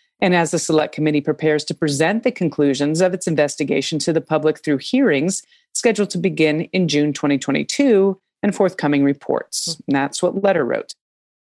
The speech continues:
Now, the battle over these three thousand pages marks the culmination of one of the two most significant legal odysseys the committee has undertaken.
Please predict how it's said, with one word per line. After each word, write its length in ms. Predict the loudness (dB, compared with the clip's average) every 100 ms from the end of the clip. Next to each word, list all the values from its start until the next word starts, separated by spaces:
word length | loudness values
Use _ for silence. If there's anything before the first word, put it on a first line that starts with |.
| 0
Now, 100 | 2
the 80 | 2
battle 400 | 2 4 4 4
over 180 | 2
these 280 | 0 0 -2
three 180 | 0 0
thousand 400 | 2 0 0 -2
pages 420 | 2 2 2 0
marks 280 | 0 0 -2
the 80 | -6
culmination 680 | -2 0 2 2 0 0 0
of 140 | 2
one 180 | 2 0
of 120 | -2
the 80 | -4
two 240 | -2 2
most 200 | 2 2
significant 600 | 2 2 2 0 -2 0
legal 300 | 2 2 2 2
odysseys 640 | 0 0 0 0 -2 -4
the 180 | 0 0
committee 380 | 0 0 2 2
has 220 | 0 0
undertaken. 600 | -2 -2 0 0 0 -4